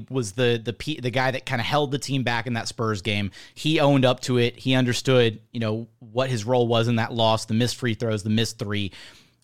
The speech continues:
Comes back, I thought, in this game, a-, and he came out with an edge, with, uh, kind of an urgency to his play from the, from the jump. I mean, he was aggressive.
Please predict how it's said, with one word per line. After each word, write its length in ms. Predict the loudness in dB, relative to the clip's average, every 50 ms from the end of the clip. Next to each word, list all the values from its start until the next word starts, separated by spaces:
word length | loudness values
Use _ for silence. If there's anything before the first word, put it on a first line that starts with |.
| _ 0
Comes 240 | 2 2 4 4
back, 280 | 2 2 2 2 0 0 0
I 80 | 0
thought, 400 | 4 4 4 4 4 2 -2 _ -4
in 200 | 0 2 2 2
this 180 | 2 2 0
game, 320 | 0 0 2 2 2 0 -2 -2
a-, 120 | -4 -4 -4
and 140 | -2 -4 -4
he 160 | -4 -4 -4
came 300 | -4 -2 0 2 4 4
out 280 | 4 4 4 2 0 -6 -20 -20 -20 _ _ _ 0
with 320 | 2 2 2 2 0 -6 -6 -4
an 140 | -4 -4 -2 -2
edge, 540 | 0 2 2 4 2 2 0 -4 -8 -10 -8 -2
with, 340 | 0 0 0 0 -2 -10 _ _ _ _ -8
uh, 380 | -2 0 2 2 2 2 0 -4 -8 _ _ _ -4
kind 200 | 0 0 2 2
of 120 | 0 -2 -2
an 120 | -6 -6 -4 0
urgency 540 | 2 2 2 2 2 0 0 0 -2 -2 -2
to 160 | -2 -2 0
his 160 | 0 0 -2
play 440 | -4 -4 0 2 2 2 2 0 -2 -6 -12 -20 -20 _ _
from 200 | -2 0 2 2
the, 120 | 2 2
from 280 | 2 4 4 4 4 4
the 80 | 2
jump. 300 | 2 2 2 2 2 2 0
I 80 | 0
mean, 140 | 0 0 0
he 200 | 0 0 0 2
was 260 | 2 2 2 2 0 -4 -4
aggressive. 760 | -4 -4 -2 -4 -2 0 0 0 2 2 4 4 4 2